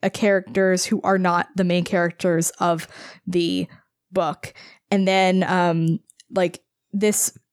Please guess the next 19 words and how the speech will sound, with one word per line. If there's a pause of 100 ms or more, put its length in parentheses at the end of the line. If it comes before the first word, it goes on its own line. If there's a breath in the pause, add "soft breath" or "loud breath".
second
book (200)
basically
starts
with
an (140)
info
dump
about
how
the (500)
interdependency
formed.
<laughs>
And
I'm
just
like, (800)
"It,